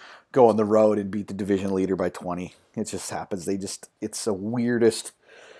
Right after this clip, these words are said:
it's the weirdest division. It's super hard to bet on, and they don't make it much easier when you have the Giants. Um, it, it, so basically, it's an even line too. Okay, it opened, uh,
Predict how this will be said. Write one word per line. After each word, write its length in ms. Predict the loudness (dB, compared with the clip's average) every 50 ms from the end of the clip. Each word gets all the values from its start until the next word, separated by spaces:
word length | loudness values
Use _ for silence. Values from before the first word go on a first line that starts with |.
| -20 -20 _ _ _ _ _ _ -20 -20 _ _ -20 _ _ _ -8 -6
it's 80 | -4
the 80 | 2 6
weirdest 240 | 8 8 8 6 4
division. 420 | 4 4 6 6 4 0 -2 -4 -6 _
It's 180 | -6 -6 -4
super 280 | -4 -6 -2 0 2 4
hard 140 | 4 4 4
to 40 | 2
bet 180 | 2 2 2
on, 300 | 2 0 -2 -4 -6 -10 -8 _
and 280 | -6 -4 -4 -4 -2 0
they 100 | 0 0
don't 160 | 0 0 -2
make 160 | -4 -2 0
it 160 | -2 -2 -2 -8 _ _ -10
much 400 | -6 2 6 6 6 6 4 -2
easier 380 | -4 -4 -2 0 2 2 2
when 160 | 2 2 2
you 80 | 2 4
have 240 | 6 6 6 6 4
the 80 | -2
Giants. 840 | -6 -6 -2 2 4 8 10 10 8 8 6 2 0 -2 -6 -10 -10 -14 _ _ _ _ _ _ _ _ _ _ _ _ _ _ _ _ _ _ _ _ _ _ 4
Um, 420 | 6 6 6 6 4 0 -6 -10 -2 _ 4
it, 260 | 4 4 2 -2 -6
it, 120 | -8 -4 -4
so 80 | -2
basically, 340 | 0 0 0 0 0 -2 -2
it's 100 | -2 -2
an 120 | -4 -4
even 160 | -4 -4 -4 -4
line 240 | -6 -6 -6 -10
too. 240 | -8 -6 -6 -6 -8 _ _ _ -16
Okay, 240 | -8 -6 -6 -6 -8 _ _
it 100 | -10 -6 -2 -2
opened, 380 | 0 0 0 0 -2 -4 -8 -12 _ _ _ _ _ _
uh, 420 | -4 -2 -2 -2 -4 -6 -6 -8